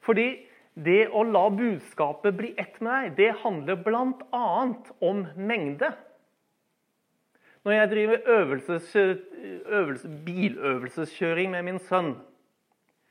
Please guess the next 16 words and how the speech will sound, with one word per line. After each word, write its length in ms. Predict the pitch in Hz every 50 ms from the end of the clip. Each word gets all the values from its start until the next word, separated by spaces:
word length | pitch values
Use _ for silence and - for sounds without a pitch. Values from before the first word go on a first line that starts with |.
| _ _ _ _
så 160 | - 202 208
er, 300 | 185 156 160 175 190 - 180 156
han 100 | 185 196
kan 460 | - - - 151 165 190 202 208 208 208 - - - _ _
de 80 | - 165
fleste 380 | - 175 160 117 - - 127 107
reglene, 640 | 117 143 180 190 190 196 196 196 202 208 214 214 226 - - - - _ _ - -
og 120 | 139 135 131
han 160 | 127 123 113
vet 320 | 113 131 165 208 220 214 208
hvordan 240 | 190 185 170 175 170
man 120 | 165 151
skal 180 | - 147 127 -
kjøre, 460 | - - 208 202 190 180 165 190 208 247 277 320 - - _ _ _ _ _ _ _ _ - 202
og 140 | 214 220 208
han 220 | 202 196 208 214